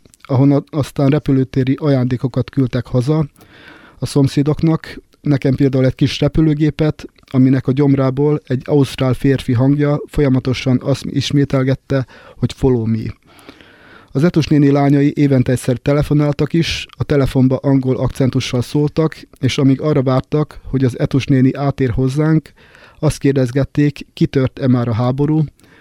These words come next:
aztán már nem is telefonáltak, végül pedig már álmukban sem emlékeztek a Zsák utcára. Egyszer az Etus néni is elrepült Ausztráliába, de amikor le akart szállni a repülőről, félre bicsaklott a lába, így ő is tolószékbe kényszerült,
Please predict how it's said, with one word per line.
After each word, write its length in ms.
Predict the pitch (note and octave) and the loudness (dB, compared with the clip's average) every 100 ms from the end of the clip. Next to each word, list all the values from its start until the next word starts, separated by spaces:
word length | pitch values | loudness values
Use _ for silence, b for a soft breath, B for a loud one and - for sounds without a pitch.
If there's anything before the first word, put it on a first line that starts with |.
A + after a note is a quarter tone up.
| B B | B B
aztán 280 | C#3 - C#3+ | -2 2 2
már 140 | C#3+ | 2
nem 160 | D#3 C#3+ | 2 2
is 100 | - | 0
telefonáltak, 920 | C#3 C3 - C#3 C#3 - D3+ - - - | -2 0 2 2 0 -2 -4 -4 -20 -2
végül 300 | C#3 C3+ C3+ | 0 2 0
pedig 240 | C3 C3+ | 2 2
már 180 | C3 C3 | 2 0
álmukban 460 | D3 C3+ B2+ B2+ B2 | 0 2 2 0 0
sem 240 | - B2 | 0 0
emlékeztek 600 | C#3 C3 A#2+ A#2+ - A#2+ | 2 2 2 -4 -4 -2
a 40 | |
Zsák 280 | A#2 A#2+ A#2 | 0 0 -2
utcára. 480 | A#2 - A#2 - - - _ _ _ _ _ _ _ _ - B B B B | -10 -10 -10 -8 -10 -12 _ _ _ _ _ _ _ _ -20 B B B B
Egyszer 300 | D#3+ - D#3 | -4 0 2
az 100 | C#3+ | 2
Etus 240 | D#3 C#3 | 0 0
néni 260 | E3+ C#3 C#3 | 2 4 4
is 160 | C3+ | 2
elrepült 440 | D#3 C#3 C3 C3 C3 | 0 0 2 0 0
Ausztráliába, 840 | D3 - - D3 D3+ D3 D3 D#3 - _ | 0 0 0 2 2 2 0 0 -4 _
de 120 | C3+ | -2
amikor 360 | B2+ C3 C#3+ B2+ | 2 2 2 0
le 100 | D3 | 0
akart 300 | C3+ B2+ A#2 | 0 0 -2
szállni 360 | - C3 B2 A#2+ | 0 0 2 0
a 80 | |
repülőről, 680 | A#2+ C#3 D3+ D3+ D3 D3+ D3 b b b b | -2 -2 0 2 2 2 0 b b b b
félre 360 | - C#3+ C3 B2+ | 0 0 2 0
bicsaklott 500 | B2+ C3 - - B2+ | -2 -4 -4 -2 0
a 40 | |
lába, 400 | B2 C#3+ D#3 D#3 - b b b b | 0 0 0 0 -4 b b b b
így 180 | C3 - | -4 2
ő 100 | C#3 | 2
is 140 | B2+ | 2
tolószékbe 560 | - C3+ B2+ C3 A#2+ A#2+ | 0 0 0 -2 -2 0
kényszerült, 760 | D3 D3+ - D3+ D#3 D#3 - | 0 0 0 -2 0 -2 -10